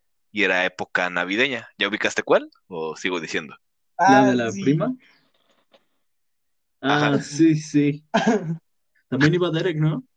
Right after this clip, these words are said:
Speaker 1: Por favor.
Speaker 2: Sí.
Speaker 1: Sí, sí, sí, íbamos todos, pero
Speaker 2: Todos.
Speaker 1: sí, pero
Speaker 2: Bueno,
Speaker 1: tú échatela.
Speaker 2: después de ese
Speaker 1: <laughs>
Speaker 2: pinche, eh, lugar de mala muerte de, de ex convictos señores que le pegan a su esposa donde nos llevó Derek, este, yo les dije, "Pues no mames, a la próxima pues yo los llevo".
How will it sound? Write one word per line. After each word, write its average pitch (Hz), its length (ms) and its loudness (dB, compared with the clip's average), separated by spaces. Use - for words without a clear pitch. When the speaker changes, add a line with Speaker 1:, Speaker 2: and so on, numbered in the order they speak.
Speaker 1:
Por 107 120 -10
favor. 95 160 -4
Speaker 2:
Sí. 151 320 0
Speaker 1:
Sí, 156 200 2
sí, - 120 -4
sí, 143 120 2
íbamos 117 280 2
todos, 117 220 2
pero 98 160 -4
Speaker 2:
Todos. 127 380 -4
Speaker 1:
sí, 120 80 -2
pero 147 180 -8
Speaker 2:
Bueno, 147 220 8
Speaker 1:
tú 135 60 6
échatela. 127 280 0
Speaker 2:
después 156 260 0
de 175 100 4
ese 175 340 0
Speaker 1:
<laughs> 131 180 2
Speaker 2:
pinche, 156 320 2
eh, 110 640 0
lugar 113 400 -2
de 127 80 2
mala 135 280 2
muerte 131 420 -2
de, 104 200 -4
de 101 180 -2
ex - 160 -14
convictos 110 560 -4
señores 110 400 -2
que - 120 -6
le 101 100 -2
pegan 120 300 -4
a 113 40 -6
su 107 80 -4
esposa 113 320 2
donde 107 220 -4
nos 101 160 -4
llevó 107 240 0
Derek, 147 240 2
este, 104 600 2
yo 104 100 4
les 104 140 4
dije, 104 200 4
"Pues 151 140 2
no 117 140 -4
mames, 120 280 0
a 98 60 -4
la 95 80 -2
próxima 113 300 -2
pues 101 120 -6
yo 101 100 -4
los 101 180 -10
llevo". 120 300 -20